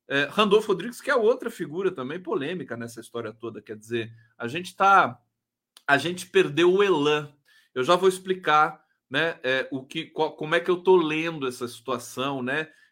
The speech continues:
de, de tantas, é,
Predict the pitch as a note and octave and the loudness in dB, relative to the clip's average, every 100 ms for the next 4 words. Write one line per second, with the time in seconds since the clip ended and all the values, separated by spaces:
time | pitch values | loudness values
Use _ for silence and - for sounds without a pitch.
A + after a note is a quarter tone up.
0 | _ A2 B2 C#3+ D3 A#2+ A#2+ B2+ _ D3+ | _ -12 -2 0 0 -4 -10 -10 _ 0
1 | F3 F3+ D3 B2 - - - _ _ _ | 0 2 0 0 -6 -14 -18 _ _ _
2 | _ B2+ B2 A#2+ A#2+ A#2 A2 | _ 4 4 4 2 0 -2